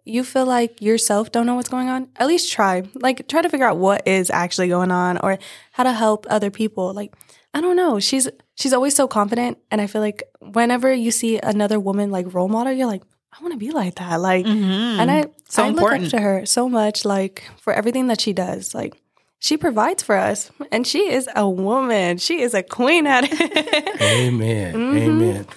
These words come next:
Speaker 3: So your two brothers, they're younger than you?
Speaker 1: No.
Speaker 2: Older.
Speaker 3: No, they're old. That's right. You
Speaker 1: Yeah.
Speaker 3: talked about that last time. So
Speaker 1: Mm-hmm.
Speaker 3: you're modeling for them, huh?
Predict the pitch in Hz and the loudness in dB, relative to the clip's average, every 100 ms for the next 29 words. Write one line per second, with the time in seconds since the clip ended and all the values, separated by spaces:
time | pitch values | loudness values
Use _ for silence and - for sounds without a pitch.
0 | _ - 147 143 139 - 175 143 143 143 | _ -2 0 2 0 -2 -4 0 2 2
1 | 127 120 110 104 117 127 131 139 131 135 | 0 -2 -2 0 0 0 -2 -2 -2 -2
2 | 143 151 - - 392 - 180 180 165 131 | -4 -6 -6 -2 -2 -2 -2 0 2 0
3 | - 131 123 131 147 135 123 151 151 101 | 0 -2 2 2 2 0 0 2 2 0
4 | - 110 277 370 330 123 123 117 117 104 | -6 -4 -2 0 2 2 0 -2 -2 -2
5 | 113 120 - 101 240 143 120 311 339 - | -2 -4 -4 -6 0 0 2 0 -4 -8
6 | _ 107 127 - 160 143 135 120 113 101 | _ -2 0 2 2 2 2 -2 -4 -8
7 | - 73 - 160 160 - 508 135 101 | -10 -6 0 2 2 2 2 2 0